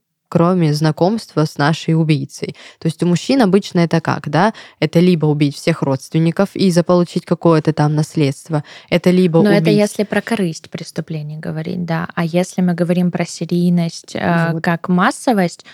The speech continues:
Speaker 2: а, здесь в другом месте нужно искать сходство. Тут было сходство в уровне их общения с, э, самой обвиняемой.
Speaker 1: Ну,
Speaker 2: С тигрицей.
Speaker 1: с тигрицей.
Speaker 2: Да, здесь их объединяет,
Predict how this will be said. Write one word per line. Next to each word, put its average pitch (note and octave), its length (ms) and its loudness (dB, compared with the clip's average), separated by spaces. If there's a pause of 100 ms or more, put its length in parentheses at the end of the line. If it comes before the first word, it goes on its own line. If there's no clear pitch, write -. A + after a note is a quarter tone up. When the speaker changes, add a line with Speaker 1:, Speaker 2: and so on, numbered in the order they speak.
(360)
Speaker 2:
а, E3+ 320 -4
здесь F#3 320 0
в F#3 80 -2
другом F#3 460 2
месте F3+ 320 0
нужно F3 380 0
искать F3 340 -4
сходство. - 560 -10 (140)
Тут G#3 220 -2
было A#3+ 240 2
сходство E3 720 -6
в E3+ 260 0
уровне F#3 400 2
их - 140 -4
общения F3+ 580 0
с, - 340 -14
э, D#3+ 360 -4
самой E3+ 440 -2
обвиняемой. D#3+ 680 -4 (920)
Speaker 1:
Ну, G3 200 4 (120)
Speaker 2:
С - 20 4
тигрицей. - 560 -2 (140)
Speaker 1:
с - 220 -14
тигрицей. - 500 -8 (120)
Speaker 2:
Да, F#3+ 320 2
здесь F#3 420 0
их C#4+ 140 0
объединяет, F#3+ 840 0